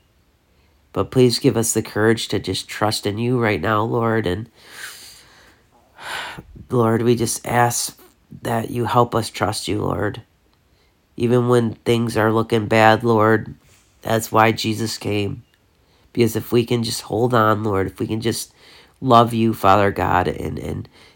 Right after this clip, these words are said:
have that relationship with you, Lord, we can get through anything that comes our way, Lord. If we just trust and if we have faith, we can go to heaven and be with you forever, Lord.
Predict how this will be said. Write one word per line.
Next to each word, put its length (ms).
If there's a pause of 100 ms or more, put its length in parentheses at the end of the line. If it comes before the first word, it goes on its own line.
have 200
that 160
relationship 760
with 160
you, 140
Lord, 340
we 100
can 120
get 220
through 340
anything 680
that 160
comes 340
our 160
way, 280
Lord. 440 (800)
If 240
we 120
just 240
trust 380
and 120
if 80
we 80
have 140
faith, 560 (460)
we 140
can 160
go 160
to 60
heaven 360
and 100
be 160
with 220
you 100
forever, 560
Lord. 400